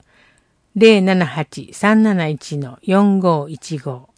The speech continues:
夏の交通事故防止運動。七月十五日金曜日から二十四日日曜日まで。夏季は朝夕に活動する高齢者や子供が増加するほか、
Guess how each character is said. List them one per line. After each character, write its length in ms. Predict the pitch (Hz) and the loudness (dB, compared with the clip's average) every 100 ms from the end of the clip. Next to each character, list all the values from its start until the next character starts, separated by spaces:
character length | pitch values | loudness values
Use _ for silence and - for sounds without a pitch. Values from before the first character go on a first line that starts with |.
| _ _ _ _ _ _ _ _ _ _ | _ _ _ _ _ _ _ _ _ _
夏 260 | 202 208 214 | 0 2 2
の 160 | 180 - | 0 2
交 240 | 214 226 | 2 2
通 200 | - 220 | 2 0
事 120 | 190 | 0
故 200 | - 139 | -4 -4
防 200 | 151 185 | 0 0
止 300 | 196 214 196 - | 0 -6 -8 -4
運 240 | 185 160 | -2 0
動。 240 | 143 127 - _ _ _ _ _ _ _ | -4 -10 -18 _ _ _ _ _ _ _
七 240 | 196 214 226 | 0 2 2
月 280 | 240 185 | 0 -4
十 200 | 170 202 | 0 0
五 120 | 175 165 | 0 -2
日 320 | 143 175 160 | -4 -10 -6
金 260 | 208 208 | 0 2
曜 220 | 220 202 156 | 2 2 -2
日 100 | - | -6
か 140 | 139 | -10
ら 160 | 135 - _ _ _ | -12 -18 _ _ _
二 140 | 220 208 | 0 2
十 160 | 196 | 2
四 180 | 165 151 - | 0 -4 -6
日 140 | - 220 | -10 -2
日 320 | 196 - 214 | -2 0 0
曜 160 | 202 156 | 0 0
日 100 | 135 | -6
ま 160 | 127 | -10
で。 160 | 123 - _ _ _ _ | -14 -20 _ _ _ _
夏 200 | - 196 | -8 -6
季 120 | 185 | -4
は 220 | 156 139 _ | -4 -4 _
朝 300 | 185 175 233 | -6 0 4
夕 200 | 208 180 | 4 2
に 220 | 156 160 | -2 -4
活 260 | - 180 220 | -4 -2 0
動 200 | 208 190 | 0 0
す 200 | - 165 | -4 -8
る 180 | 165 - _ _ _ _ | -8 -10 _ _ _ _
高 260 | - 226 226 | 2 4 6
齢 240 | 208 170 | 4 0
者 160 | - 156 | -2 -6
や 220 | 143 - | -6 -6
子 100 | 185 | -2
供 220 | 208 196 | 2 2
が 140 | 185 165 | 2 2
増 200 | 190 208 | 2 2
加 140 | 214 | 0
す 140 | - | 0
る 80 | 185 | -6
ほ 160 | 165 160 | -6 -8
か、 260 | - 139 | -6 -8